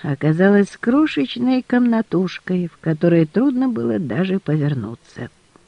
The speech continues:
Обстановка состояла из узкой койки, покрытой соломенным тюфяком, стола,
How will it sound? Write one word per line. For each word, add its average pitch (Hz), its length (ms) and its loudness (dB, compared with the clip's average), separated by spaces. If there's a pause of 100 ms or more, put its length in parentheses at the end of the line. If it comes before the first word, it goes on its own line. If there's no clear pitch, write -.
(580)
Обстановка 220 960 2
состояла 214 640 2
из 202 280 0 (200)
узкой 196 640 0
койки, 185 600 2 (200)
покрытой 208 680 2
соломенным 220 680 2
тюфяком, 208 760 0 (680)
стола, 208 500 4